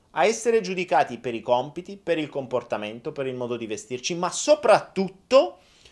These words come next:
veniamo giudicati male se aiutiamo gli altri. Quindi ci confermano e ci installano ancora di più il principio di competizione invece che di aiuto al prossimo, di tenerci le cose per noi invece che darle,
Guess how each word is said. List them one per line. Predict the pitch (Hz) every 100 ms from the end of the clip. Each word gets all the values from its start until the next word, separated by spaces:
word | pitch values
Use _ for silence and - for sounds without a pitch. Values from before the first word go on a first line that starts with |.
| _
veniamo | 151 208 254 320 285
giudicati | 240 240 240 214 - 147 -
male | - 165 165 151 104 113 143 233 269 _ _ _ _
se | - - 285
aiutiamo | 311 240 233 320 302
gli | 254
altri. | 311 302 123 107 - 92 92 _ _ _ _ _ - _
Quindi | 294 302 226
ci | - 196
confermano | - 262 226 185 294 320 185 139 123
e | 117
ci | -
installano | 147 - 285 247 143
ancora | 131 135 202
di | 131
più | 120
il | 165
principio | 156 143 117 - 143 131 147 147 - _
di | - 135
competizione | - 151 143 151 135 - - 277 151
invece | 123 117 123
che | 123
di | 113
aiuto | 107 110 110
al | 98
prossimo, | 196 170 - 117 98 95 _ _ _ _ -
di | 143
tenerci | 135 160 170 202 -
le | 190 170
cose | 190 170
per | 165 143
noi | 156 285 247 143 135 143
invece | 131 127 131
che | 123 123
darle, | 160 139 113 104 101 113